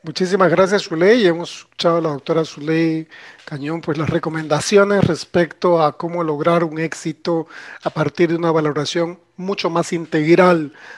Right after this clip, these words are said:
del paciente, registrar todos los datos y ver su evolución a partir de un examen lo más integral posible. Y si nosotros sentimos que tenemos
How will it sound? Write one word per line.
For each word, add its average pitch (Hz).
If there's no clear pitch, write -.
del 151
paciente, 190
registrar 151
todos 170
los 147
datos 185
y 226
ver 202
su -
evolución 175
a 175
partir 156
de 165
un 175
examen 170
lo 156
más 165
integral 151
posible. 208
Y 254
si 170
nosotros 196
sentimos 180
que 185
tenemos 170